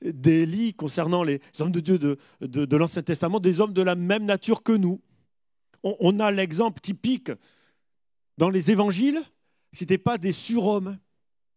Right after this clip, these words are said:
Ce n'étaient pas des, des gens extrêmement spirituels qui nous dépassent, mais dans lesquels on peut se retrouver avec leur défaillance,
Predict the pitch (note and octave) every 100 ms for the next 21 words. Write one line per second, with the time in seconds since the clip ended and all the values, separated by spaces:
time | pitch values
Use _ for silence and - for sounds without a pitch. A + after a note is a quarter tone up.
0 | _ _ _ _ _ _ _ _ - F3+
1 | F3 F#3+ B3 A#3+ F#3+ F3+ D#3+ _ - E3
2 | D#3+ B3+ C4+ - - G#3+ A#3 B3+ B3 -
3 | A3+ A#3 - G3+ A#3+ C4 B3+ - A3 G#3+
4 | A3 G#3 A#3 B3 - - - - F3 F3+
5 | A3+ A#3 D3+ _ _ _ D3+ F3+ A#3+ A#3+
6 | A3+ G#3+ A3 G3+ F3+ A#3 - A3+ A#3+ G3
7 | B3 C#4 A3+ A3 E3+ C4+ B3+ A#3+ A3 A#3+
8 | - -